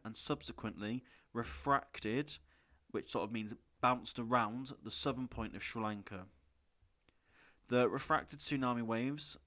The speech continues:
then inundated the southwestern parts of Sri Lanka after some of its energy was reflected from impacts in the Maldives as well, who we're gonna talk about a little bit later. In Sri Lanka, the civilian casualties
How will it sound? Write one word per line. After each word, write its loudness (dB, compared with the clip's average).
then 2
inundated -2
the -10
southwestern -2
parts -2
of -6
Sri -4
Lanka -2
after 4
some 2
of -2
its -4
energy -4
was -2
reflected -6
from -2
impacts -4
in -8
the -10
Maldives -8
as -12
well, -2
who -12
we're -12
gonna -12
talk -14
about -12
a -14
little -10
bit -14
later. -10
In 4
Sri 2
Lanka, 2
the 4
civilian 4
casualties -4